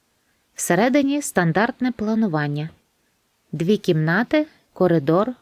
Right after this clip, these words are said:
комора. Біля хати стоїть літня кухня. Збоку є вихід на город і господарські будівлі, які оглянемо згодом.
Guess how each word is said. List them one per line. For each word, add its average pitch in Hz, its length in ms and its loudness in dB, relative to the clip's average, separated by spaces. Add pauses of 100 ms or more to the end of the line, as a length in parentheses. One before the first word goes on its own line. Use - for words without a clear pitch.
(280)
комора. 160 580 0 (1040)
Біля 196 220 2
хати 302 300 0
стоїть 220 520 0
літня 220 460 0
кухня. 156 520 -6 (600)
Збоку 220 500 0
є 262 220 2
вихід 214 420 0
на 175 140 0
город 165 500 0 (120)
і 165 100 -2
господарські 170 800 0
будівлі, 226 760 0
які 160 420 -2
оглянемо 196 680 0
згодом. 151 560 -4